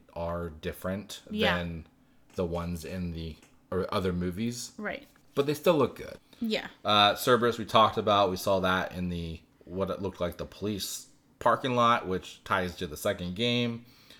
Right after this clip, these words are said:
Speaker 1: Uh, we saw a G-Virus creature.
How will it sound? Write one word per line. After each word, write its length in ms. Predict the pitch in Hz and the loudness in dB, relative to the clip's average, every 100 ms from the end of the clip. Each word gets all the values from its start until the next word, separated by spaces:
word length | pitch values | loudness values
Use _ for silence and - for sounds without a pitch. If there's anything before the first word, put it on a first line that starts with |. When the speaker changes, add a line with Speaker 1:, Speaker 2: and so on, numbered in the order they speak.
| - - | -16 -4
Speaker 1:
Uh, 320 | 95 92 92 - - | 0 2 0 -6 -6
we 100 | 117 | -4
saw 320 | 113 123 113 | 4 8 8
a 280 | 113 107 101 | 6 2 -2
G-Virus 720 | 87 87 120 123 117 113 113 - | -4 -2 0 6 6 6 4 -2
creature. 640 | - 117 110 120 123 143 | -4 -2 0 0 -2 -2